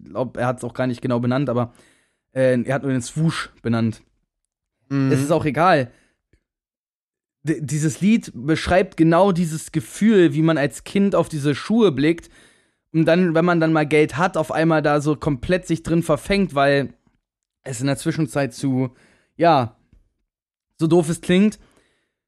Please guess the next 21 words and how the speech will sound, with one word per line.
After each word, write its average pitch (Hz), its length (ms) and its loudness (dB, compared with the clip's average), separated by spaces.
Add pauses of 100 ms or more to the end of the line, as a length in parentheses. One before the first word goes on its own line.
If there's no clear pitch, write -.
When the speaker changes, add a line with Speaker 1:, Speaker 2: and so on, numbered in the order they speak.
(140)
Speaker 1:
du 156 100 -4
gehst 185 460 0
auf, 165 480 2
äh, 151 160 2
oder 147 200 2
du 143 120 -4
gehst 170 260 0
zu 165 100 -4
Dings, 180 440 0
äh, 160 260 2
du 143 220 -4
gehst 170 220 -2
zur 165 80 -2
Fashion 190 420 -2
Week 196 240 -2
und 160 140 -2
du 156 80 -2
denkst 160 240 0
dir 160 100 0
so, 156 200 2
ja, 151 400 0